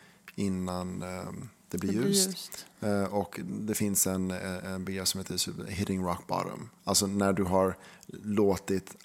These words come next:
Speaker 1: allt falla. Så här, låta kort, korten, korthuset falla.
Speaker 2: Mm.
Speaker 1: Att kanske till och med att allt måste få kollapsa innan vi kan bygga upp någonting igen.
Speaker 2: Mm.
Speaker 1: Så om jag är konstant, jag ska rädda det här, jag ska rädda det här, jag ska rädda det här.
Speaker 2: Mm.
Speaker 1: Då kan jag ibland också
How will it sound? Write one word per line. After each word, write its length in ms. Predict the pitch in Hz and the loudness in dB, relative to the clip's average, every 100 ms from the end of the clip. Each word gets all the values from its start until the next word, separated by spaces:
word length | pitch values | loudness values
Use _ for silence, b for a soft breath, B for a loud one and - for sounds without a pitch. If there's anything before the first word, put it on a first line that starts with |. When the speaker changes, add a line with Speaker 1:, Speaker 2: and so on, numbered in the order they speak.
| - | 4
Speaker 1:
allt 360 | 110 92 - | 6 6 0
falla. 440 | - 87 - - 117 | 0 0 0 -6 -4
Så 140 | - | -2
här, 160 | 104 110 | 0 2
låta 440 | 104 110 95 92 | 4 6 6 2
kort, 520 | 95 - - - - - | -4 -6 -10 -12 -14 -12
korten, 720 | - 92 - - 95 90 92 | -8 -10 -8 -8 -6 -6 -8
korthuset 480 | - 95 92 90 92 | -6 -6 -2 -2 0
falla. 500 | - 92 - - - - | 0 0 0 -4 -6 0
Speaker 2:
Mm. 280 | 208 196 180 - | 2 4 0 -2
Speaker 1:
Att 200 | 107 - - - | -4 -4 -16 -8
kanske 260 | - 107 101 | -2 0 0
till 100 | 98 | 0
och 40 | |
med 140 | 101 107 | -2 -4
att 100 | - - | -8 2
allt 380 | 131 110 92 | 4 4 2
måste 280 | 101 92 - | 0 2 0
få 120 | - | 0
kollapsa 840 | - - 101 107 123 - - 90 92 | -6 -4 0 2 2 2 2 2 -2
innan 220 | 113 101 92 | -2 -2 -2
vi 80 | 92 | -4
kan 160 | 92 | -4
bygga 200 | 92 92 | -2 -2
upp 260 | 90 104 - | -4 -8 -10
någonting 300 | - 92 95 | -8 -8 -8
igen. 240 | 101 - 135 226 | -8 -10 -8 0
Speaker 2:
Mm. 260 | 208 190 175 | 2 2 0
Speaker 1:
Så 120 | - | 0
om 60 | 117 | 4
jag 200 | 139 139 | 6 4
är 40 | |
konstant, 840 | 131 110 - - 113 101 107 - - - | 2 4 6 6 4 2 -2 -8 -14 -4
jag 120 | 101 | 0
ska 160 | - 101 | 2 2
rädda 360 | 104 98 101 | 2 2 0
det 60 | 104 | -2
här, 140 | 85 | -2
jag 100 | 95 | 0
ska 140 | - 101 | 0 0
rädda 340 | 101 95 104 | -2 -2 -4
det 60 | 104 | -4
här, 140 | 87 | -4
jag 100 | 82 | -2
ska 140 | - 95 | -2 0
rädda 280 | 98 95 107 | -2 -2 -2
det 80 | |
här. 260 | 90 - 117 - | -2 -4 -8 -8
Speaker 2:
Mm. 260 | 220 202 190 - | -4 -2 -2 -2
Speaker 1:
Då 240 | 113 117 | 4 4
kan 280 | 117 - 127 | 4 0 0
jag 140 | 120 104 | 4 4
ibland 400 | 98 113 120 101 | 4 4 4 2
också 380 | 92 - 98 | 2 0 -2